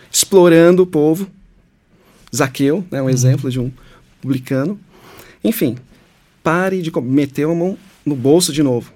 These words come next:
Speaker 1: dos publicanos, né, dos cobradores de impostos. E o terceiro grupo,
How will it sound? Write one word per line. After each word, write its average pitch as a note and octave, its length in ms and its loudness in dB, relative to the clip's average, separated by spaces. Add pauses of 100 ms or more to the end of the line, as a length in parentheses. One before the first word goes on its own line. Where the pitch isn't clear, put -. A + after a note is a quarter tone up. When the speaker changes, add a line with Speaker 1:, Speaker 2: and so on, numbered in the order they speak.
Speaker 1:
dos A#2+ 160 -10
publicanos, - 800 -10
né, C3 160 -12
dos B2 160 -8
cobradores C3 480 -2
de B2+ 80 -6
impostos. C3 540 -10 (800)
E G3+ 60 -2
o G#3 40 -2
terceiro G3+ 400 2
grupo, C3 380 -6